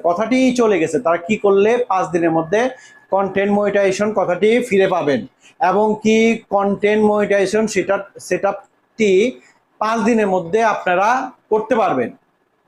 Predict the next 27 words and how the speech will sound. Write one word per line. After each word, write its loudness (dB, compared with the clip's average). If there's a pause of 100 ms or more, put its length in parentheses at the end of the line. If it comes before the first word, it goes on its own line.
(280)
তো 4
সেজন্য 2
অবশ্যই 2
আপনারা 2
আমার 0
এই 2
পেজটিতে 0
লাইক 2 (100)
করবেন 0 (340)
এবং 0
কি 4 (100)
পেজটিতে 0
সুন্দর -2
সুন্দর -2
কমেন্ট -2
করবেন। 0 (400)
আমি 0
আজকে -2
হাজার 0
হাজার 0
মানুষ -2
যে 0
কনটেন্ট -2
মনিটাইজেশন 0
কথাটি -2
চলে 2
গেছে, 2